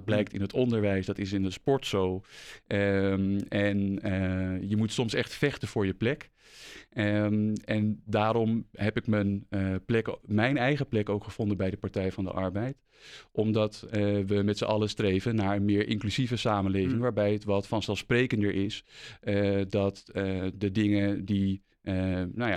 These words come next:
Speaker 2: die ik in mijn, in mijn leven heb mogen doen, eh, fijn, naar on-, eh, fijn onderwijs genieten, kunnen studeren, eh, kunnen sporten voor de lol, eh,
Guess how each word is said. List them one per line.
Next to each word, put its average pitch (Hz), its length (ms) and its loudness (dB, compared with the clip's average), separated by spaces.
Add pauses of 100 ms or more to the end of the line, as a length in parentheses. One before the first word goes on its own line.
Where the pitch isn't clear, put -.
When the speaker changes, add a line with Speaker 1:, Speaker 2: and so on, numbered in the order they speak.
Speaker 2:
die 101 120 0
ik 127 160 -2
in 135 100 0
mijn, 131 160 0
in 113 140 -2
mijn 101 120 2
leven 98 240 0
heb 101 100 -2
mogen 98 300 0
doen, 101 280 -2 (360)
eh, 95 260 -2
fijn, 95 260 0
naar 95 140 2
on-, 101 280 -2
eh, 95 240 0
fijn 98 200 -2
onderwijs 95 400 0
genieten, 98 400 -2
kunnen 101 220 -2
studeren, 101 680 0 (400)
eh, 95 200 -2
kunnen 104 220 0
sporten 110 320 -2
voor 107 180 -2
de 104 80 2
lol, 101 440 2 (440)
eh, 98 560 0